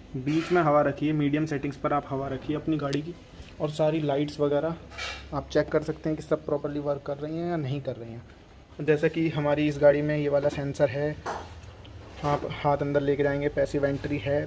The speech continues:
तो आप इसको भी चेक कर सकते हैं, इस वाले डोर पे भी और उस वाले डोर पे भी, क्या ये प्रॉपरली वर्क कर रहे हैं। और ये वाली स्ट्राइप्स भी चेक कर सकते हैं, क्या गाड़ी बंद हो रही है इससे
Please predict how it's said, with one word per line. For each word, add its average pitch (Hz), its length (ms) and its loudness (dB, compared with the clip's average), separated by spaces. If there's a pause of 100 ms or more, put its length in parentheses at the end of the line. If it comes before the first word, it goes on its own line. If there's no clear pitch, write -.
तो 139 160 0
आप 143 200 2
इसको 151 220 0
भी 147 80 0
चेक 147 240 2
कर 151 100 2
सकते 160 260 -2
हैं, 165 160 -2
इस 165 140 -2
वाले 170 180 4
डोर 175 160 4
पे 175 160 4
भी 190 140 2
और 151 300 4
उस 147 120 0
वाले 151 180 6
डोर 151 160 6
पे 151 120 6
भी, 165 100 2
क्या 151 220 6
ये 151 60 6
प्रॉपरली 143 380 6
वर्क 143 240 4
कर 151 120 4
रहे 160 100 2
हैं। 160 200 -4
और 143 120 6
ये 143 120 6
वाली 147 220 8
स्ट्राइप्स 147 380 4
भी 151 60 0
चेक 147 180 2
कर 151 120 0
सकते 156 240 -4
हैं, 160 160 -2
क्या 147 160 6
गाड़ी 143 220 2
बंद 139 260 -2
हो 143 100 4
रही 151 220 4
है 165 100 4
इससे 175 280 -2